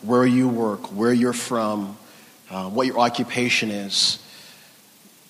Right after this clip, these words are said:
What could we do to see real, lasting, positive change in the lives of those around us? And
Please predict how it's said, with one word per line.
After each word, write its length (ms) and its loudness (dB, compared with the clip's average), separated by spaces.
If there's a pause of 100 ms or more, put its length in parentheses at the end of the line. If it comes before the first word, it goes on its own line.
(120)
What 240 0
could 220 -2
we 320 4
do 420 0
to 100 -4
see 260 0
real, 520 -2
lasting, 640 -4
positive 560 -6
change 680 -6 (580)
in 100 -6
the 80 -2
lives 400 2
of 120 -2
those 640 0
around 460 0
us? 240 0
And 260 -2